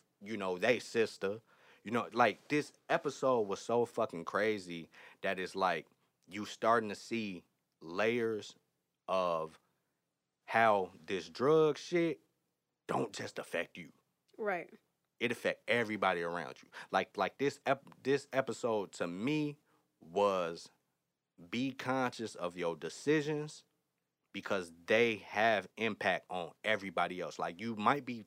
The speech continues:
Speaker 1: thinking you making a you decision, but that decision gonna trickle down and affect the people around you, whether you
Speaker 2: Like
Speaker 1: know it or not.
Speaker 2: Lamar,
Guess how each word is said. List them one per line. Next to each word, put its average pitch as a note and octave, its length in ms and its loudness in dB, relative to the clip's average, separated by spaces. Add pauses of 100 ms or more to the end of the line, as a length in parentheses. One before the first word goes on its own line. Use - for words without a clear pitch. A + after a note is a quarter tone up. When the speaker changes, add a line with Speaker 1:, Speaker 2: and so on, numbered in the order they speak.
Speaker 1:
thinking C#3+ 340 -2
you C3+ 100 -2
making C3+ 360 -2
a G#2 40 0
you A#2 300 -2
decision, D3+ 600 0 (400)
but G#2 160 0
that A2+ 180 4
decision B2 440 2
gonna G#2 260 2
trickle - 380 0
down G2+ 320 0
and F#2 140 -4
affect - 360 0
the D#2+ 60 -16
people F2 340 -6
around D#2 400 -6
you, E2 60 -8
whether F#2+ 260 -2
you F#2 60 -6
Speaker 2:
Like - 140 0
Speaker 1:
know F#2+ 120 0
it F2+ 40 0
or - 40 0
not. - 80 -2
Speaker 2:
Lamar, B3+ 260 2